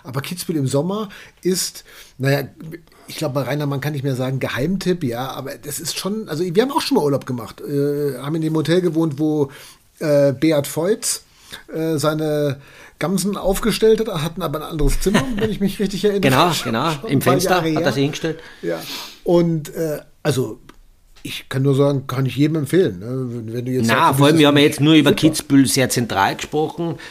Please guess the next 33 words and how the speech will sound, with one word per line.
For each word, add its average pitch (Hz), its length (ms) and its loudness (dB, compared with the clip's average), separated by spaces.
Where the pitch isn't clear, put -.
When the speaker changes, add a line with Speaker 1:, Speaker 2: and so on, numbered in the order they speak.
Speaker 2:
Wenn 123 140 0
ich 127 120 0
jetzt 135 180 0
ein 131 120 0
bisschen 135 280 0
mein 127 260 -2
Betätigungsfeld 123 920 -4
weiter 127 480 -4
um 139 140 -4
Kitzbühel 131 440 -4
herum 123 400 0
ausschweife, 127 840 -4
ob's - 220 -2
in 123 120 -2
Richtung 123 480 -2
Salzburg, 123 520 -4
Richtung 123 360 -4
Mittersill 143 540 -4
ist, 127 360 -8
äh, 123 240 -4
ob's, - 540 -6
also 110 220 -6
Pinzgau 127 600 -4
Richtung 120 320 -6
Mittersill 135 480 -4
ist 127 320 -4
oder 123 260 0
ob's - 300 -6
Richtung 117 400 -4
Leogang 135 640 0
ist, 123 440 -2
ob's, 113 560 -8
äh, 107 400 -8